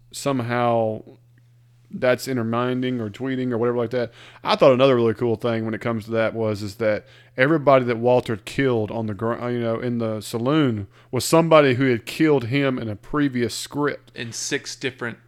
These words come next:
Speaker 2: storylines.
Speaker 1: That right there was kinda chilling a little bit. That was cool.
Speaker 2: That's the memories thing.
Speaker 1: Right.
Speaker 2: And they're, and they're thinking that, or I'm thinking that the memories are what is letting them, because they're going back to old storylines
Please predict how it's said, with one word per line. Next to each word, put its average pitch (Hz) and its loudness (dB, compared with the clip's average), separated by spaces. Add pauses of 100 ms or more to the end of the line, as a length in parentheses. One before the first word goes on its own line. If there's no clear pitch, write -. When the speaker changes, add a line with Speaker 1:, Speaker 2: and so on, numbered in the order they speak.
(360)
Speaker 2:
storylines. 113 -4
Speaker 1:
That 143 4
right 127 6
there 120 4
was 101 -6
kinda 107 -4
chilling 110 -2
a 95 -6
little 92 -6
bit. - -12
That 127 4
was 110 -4
cool. 95 -4
Speaker 2:
That's 151 -4
the 160 -4
memories 147 -6
thing. - -16 (300)
Speaker 1:
Right. 143 2
Speaker 2:
And 143 -2
they're, 147 -2
and 147 -6
they're 147 -4
thinking 175 -6
that, 117 -2 (1300)
or 131 -4
I'm 151 0
thinking 123 -10
that 110 -8
the 117 -8
memories 127 -6
are 113 -6
what 123 -8
is 120 -10
letting 120 -6
them, 113 -12
because 160 -2
they're 156 -4
going 165 -4
back 123 -2
to 135 -10
old 127 -4
storylines 101 -8